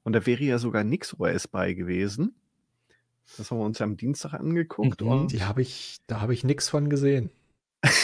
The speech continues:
Speaker 2: Ich tatsächlich auch gar nix. Also wirklich, ja.
Speaker 1: Ja.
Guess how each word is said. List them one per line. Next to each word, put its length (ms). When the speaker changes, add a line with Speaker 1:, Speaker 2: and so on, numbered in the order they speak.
Speaker 2:
Ich 140
tatsächlich 360
auch 200
gar 200
nix. 340
Also 240
wirklich, 400
ja. 160
Speaker 1:
Ja. 200